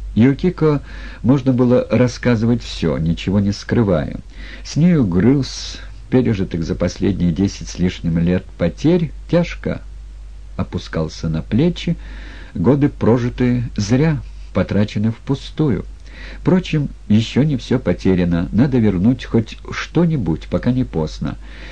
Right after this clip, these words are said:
И у меня в груди просыпалась давно забытая дрожь. Расставаясь с Юкико, я понимал, я покинут и никому не нужен. Я впадал в тоску, страдал от одиночества, бесился, что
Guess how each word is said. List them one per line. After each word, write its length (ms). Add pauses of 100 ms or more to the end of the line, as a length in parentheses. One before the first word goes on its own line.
(220)
И 120
у 60
меня 280
в 80
груди 340
просыпалась 720
давно 340
забытая 540
дрожь. 720 (160)
Расставаясь 720
с 80
Юкико, 520
я 140
понимал, 680 (800)
я 220
покинут 840
и 60
никому 520
не 140
нужен. 540 (280)
Я 160
впадал 420
в 100
тоску, 640
страдал 580 (100)
от 220 (100)
одиночества, 880
бесился, 840
что 420